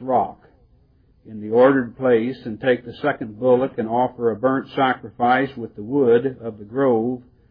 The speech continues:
which thou shalt cut down. Then Gideon took ten men of his servants, and did as the Lord had said unto him, and so it was, because he feared his father's household and the men of the city, that he could not do it by day,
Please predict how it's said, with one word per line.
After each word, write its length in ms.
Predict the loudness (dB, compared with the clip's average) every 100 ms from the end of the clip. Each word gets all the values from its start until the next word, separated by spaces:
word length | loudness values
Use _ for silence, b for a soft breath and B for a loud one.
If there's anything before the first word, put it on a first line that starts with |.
| _ _ -16
which 140 | -16 -6
thou 300 | 2 4 4
shalt 200 | -2 -6
cut 220 | -4 -4
down. 440 | 0 -2 -4 -14 -20 _ _ _ _ _ _ _ _ _
Then 180 | 0 2
Gideon 480 | 4 4 4 2 0
took 280 | 2 0 2
ten 320 | 0 2 2
men 340 | 0 0 -2 -4
of 120 | -2
his 140 | -4 -2
servants, 540 | 0 2 0 -6 -10
and 120 | -10
did 160 | -4 -2
as 140 | -2
the 80 | -2
Lord 320 | 0 4 4
had 160 | 2 -4 0
said 180 | 0
unto 220 | 0 -6 -10
him, 280 | -10 -8
and 120 | -8 -4
so 180 | 2 2
it 100 | 2
was, 420 | 2 2 0 -14 -20 _ _ _ _ _ _ _
because 440 | -16 2 4 4 4
he 180 | 0 0 0
feared 400 | 0 2 0 -2
his 160 | -4 -6
father's 420 | 2 4 4 0 -2
household 760 | 2 2 0 -6 -4 -2 -4
and 100 | -6
the 60 | -6
men 180 | -4 -4
of 80 |
the 80 | -6 -8 0
city, 320 | 0 0 -4
that 180 | -4 -4
he 140 | -8
could 180 | -8 -8
not 300 | -6 -8 -4
do 160 | -2
it 120 | -2 -4
by 140 | -6
day, 520 | 2 4 4 -6 -10